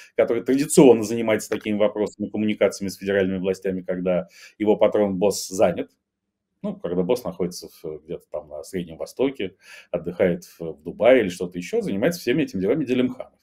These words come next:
В данном случае не этим занимался ни Кадыров, ни Делимханов, а Магомед Даудов.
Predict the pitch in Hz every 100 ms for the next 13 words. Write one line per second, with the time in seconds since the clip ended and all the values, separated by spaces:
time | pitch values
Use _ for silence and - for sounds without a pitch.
0 | _ - - - 92 107 240 202 - 95
1 | 110 120 113 131 120 95 107 98 - 117
2 | 113 98 90 85 127 - - 123 135 101
3 | 92 87 80 90 214 - _ _ - 139
4 | 190 - 98 87 - 95 90 120 175 -
5 | 123 98 - _